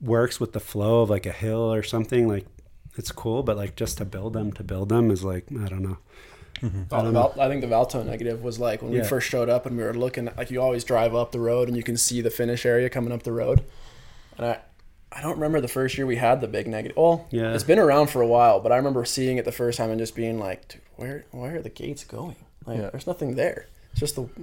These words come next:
Speaker 3: like, an icy wall."
Speaker 2: Mm-hmm.
Speaker 3: Um, and, like, it was always, like, that was the point on track that it was like, "Okay, like, I'm gonna have to not go as wide as I wanna go."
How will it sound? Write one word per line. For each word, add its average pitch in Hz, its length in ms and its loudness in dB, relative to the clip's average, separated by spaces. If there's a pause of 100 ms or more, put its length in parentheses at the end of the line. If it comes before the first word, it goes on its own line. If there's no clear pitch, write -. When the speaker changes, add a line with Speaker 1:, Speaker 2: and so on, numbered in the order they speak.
(120)
Speaker 3:
like, 135 140 -4
an 127 120 -6
icy 131 240 0
wall." 139 400 -2 (140)
Speaker 2:
Mm-hmm. 104 640 -8
Speaker 3:
Um, 113 520 2 (640)
and, 113 720 0 (720)
like, 123 160 2
it 143 100 8
was 147 140 8
always, 143 240 12
like, 127 160 4
that 131 160 8
was 127 140 2
the 113 60 -2
point 123 320 -2
on 110 220 -4
track 113 400 0
that 107 140 -2
it 98 80 -2
was 110 160 -4
like, 95 400 -4 (260)
"Okay, 120 460 4 (260)
like, - 320 -6 (180)
I'm 117 160 -2
gonna 120 180 0
have 127 220 0
to 120 80 -8
not 123 420 -2 (220)
go 139 460 4
as 131 180 4
wide 123 280 8
as 131 100 2
I 131 100 4
wanna 139 300 2
go." 117 340 2